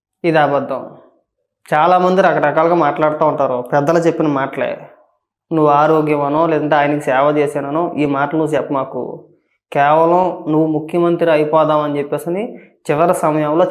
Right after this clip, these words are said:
చాలా గట్టిగా ప్రయత్నించావనేది టాకు. పెద్దలు చెప్పే మాట, నేను చెప్పేది కాదు. ఇవాళకి కథలు కథలుగా చెప్తారు తమరు భాగవతం, అవునా? వడ్డానం చేస్తావా, మంత్రి పదవి ఇప్పిస్తాను, ఉమ్,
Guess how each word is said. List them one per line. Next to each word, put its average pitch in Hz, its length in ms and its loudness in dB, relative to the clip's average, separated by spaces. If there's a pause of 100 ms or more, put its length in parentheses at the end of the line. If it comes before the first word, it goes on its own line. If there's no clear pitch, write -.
చాలా 143 180 4
గట్టిగా 165 460 2
ప్రయత్నించావనేది 170 840 0
టాకు. 143 360 -2
పెద్దలు 147 360 0
చెప్పే 170 260 0
మాట, 135 260 -4
నేను 139 180 -4
చెప్పేది 156 300 -2
కాదు. 131 400 -8 (380)
ఇవాళకి 156 380 2
కథలు 151 300 2
కథలుగా 143 340 0
చెప్తారు 165 320 0
తమరు 156 260 -2
భాగవతం, 135 520 -2 (680)
అవునా? 190 420 -2 (1300)
వడ్డానం 156 420 2
చేస్తావా, 156 340 2
మంత్రి 151 300 0
పదవి 151 200 4
ఇప్పిస్తాను, 151 680 -4 (460)
ఉమ్, 170 280 -2